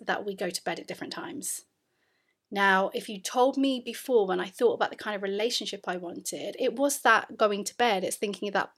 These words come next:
person being next to you and all of those kind of things. And not that long after meeting each other, it becomes very apparent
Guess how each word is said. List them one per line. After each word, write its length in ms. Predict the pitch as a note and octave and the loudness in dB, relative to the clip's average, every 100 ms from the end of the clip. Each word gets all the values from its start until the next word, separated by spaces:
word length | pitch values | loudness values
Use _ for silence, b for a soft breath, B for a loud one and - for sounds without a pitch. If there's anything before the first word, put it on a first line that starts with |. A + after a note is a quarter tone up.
| _ | _
person 320 | - G3+ G#3 | 0 0 0
being 260 | F#3+ F#3 F#3+ | -2 -2 0
next 280 | G3+ - - | -2 -4 -6
to 60 | G3 | -4
you 100 | E3+ | -4
and 80 | F#3 | -4
all 120 | F#3 | -4
of 60 | F#3 | -2
those 160 | F#3 | -4
kind 180 | - F#3 | -4 -6
of 80 | F#3+ | -6
things. 480 | F#3+ G3 D#4 F#4 - B B B B B | -6 0 2 0 -6 B B B B B
And 180 | A3+ A#3 | -2 4
not 320 | C4+ - A3 | 4 4 2
that 240 | A3 - | 4 4
long 220 | A3 G3+ | 0 -2
after 320 | F#3+ F#3 - F#3+ | -2 -4 -6 -6
meeting 300 | G#3 F#3+ G3 | -6 -4 -6
each 180 | F3 F#3 | -6 -6
other, 140 | F#3 | -8
it 80 | - | -10
becomes 360 | F#3+ F#3+ F3+ - _ _ - | -10 -8 -8 -10 _ _ -2
very 340 | A#3 A3 G#3 | 2 4 2
apparent 800 | F#3 F#3 F#3+ F#3+ D#3+ - G#3 A3 | -2 -2 0 0 -2 -8 -8 -10